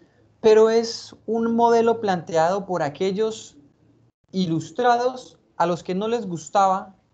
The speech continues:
el capitalismo. O sea, aquellos para los que el liberalismo económico había significado, pues, cosas negativas para la sociedad. Es decir,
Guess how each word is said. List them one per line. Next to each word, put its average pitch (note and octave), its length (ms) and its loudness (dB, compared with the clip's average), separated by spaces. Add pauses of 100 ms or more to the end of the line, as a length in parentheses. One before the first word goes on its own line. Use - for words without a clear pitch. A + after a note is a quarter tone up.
el D#3 140 -4
capitalismo. D#3+ 640 -6 (500)
O D#3 100 -6
sea, D#3+ 380 -2
aquellos G#3 440 -2
para F3+ 220 2
los D3 180 -2
que C#3+ 320 -4 (100)
el D#3+ 180 2
liberalismo D#3+ 500 0
económico G#3+ 640 -6 (480)
había D#3 420 0
significado, D3 960 -4 (680)
pues, - 640 -6 (280)
cosas F#3+ 320 -2
negativas F3+ 520 -2
para D3+ 200 0
la C#3 80 0
sociedad. D3+ 480 -4 (680)
Es D3+ 120 -4
decir, E3 420 -4